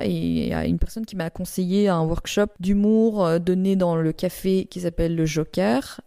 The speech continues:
à Anvers, connu pour, euh, être connu pour être un bar, euh, de stand-up. Et je pense que j'ai appelé la personne ce jour-là, de nouveau, et il m'a dit, « Ah, mais il me reste une place. » Ben, du coup, ça commence la semaine prochaine, euh, à, fais-moi le virement de la thune et,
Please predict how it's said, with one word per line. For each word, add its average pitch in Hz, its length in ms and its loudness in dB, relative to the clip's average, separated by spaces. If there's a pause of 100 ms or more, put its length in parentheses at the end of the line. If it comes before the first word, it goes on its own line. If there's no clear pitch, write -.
à 165 140 -2
Anvers, 160 380 -2 (300)
connu 214 280 4
pour, 175 300 -2
euh, 156 320 4
être 160 240 -2 (220)
connu 190 220 2
pour 175 200 -2
être 165 200 -8
un 156 100 -2
bar, 160 460 0
euh, 156 320 2
de 160 80 -2
stand-up. 185 580 0 (100)
Et 170 540 -2
je - 100 -4
pense 214 200 -2
que 180 100 -2
j'ai 165 160 0
appelé 160 220 0
la 170 100 2
personne 190 420 0
ce 175 140 -2
jour-là, 175 380 0 (100)
de - 60 0
nouveau, 175 320 2
et 247 60 4
il 180 40 0
m'a 165 100 0
dit, « 190 160 0
Ah, 277 160 2
mais 180 200 4
il 170 60 0
me 170 100 0
reste 180 180 0
une 247 160 2
place. » 226 320 0 (140)
Ben, 180 160 2
du 175 120 -4
coup, - 120 -2
ça 214 140 0
commence 180 260 0
la 180 80 2
semaine 170 160 -2
prochaine, 233 500 2
euh, 160 800 0
à, - 40 -4 (320)
fais-moi 180 360 2
le 165 100 4
virement 196 560 2 (140)
de 165 180 -2
la 151 320 0
thune 311 320 0
et, 147 300 0